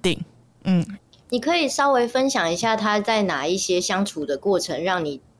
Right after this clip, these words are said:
Speaker 2: 有稳定的感觉，或者是有家的感觉，或者是哪一个刹那让你觉得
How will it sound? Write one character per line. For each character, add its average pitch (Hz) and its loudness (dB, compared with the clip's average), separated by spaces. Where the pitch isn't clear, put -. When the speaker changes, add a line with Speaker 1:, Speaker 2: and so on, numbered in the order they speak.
Speaker 2:
有 170 2
稳 160 0
定 196 -2
的 151 0
感 127 -4
觉， 156 -8
或 185 0
者 170 0
是 175 -4
有 156 -6
家 160 -2
的 165 -2
感 147 -8
觉， 135 -8
或 208 0
者 208 -6
是 208 0
哪 160 -4
一 180 -2
个 202 0
刹 202 0
那 208 0
让 214 0
你 165 -4
觉 156 -2
得 160 -2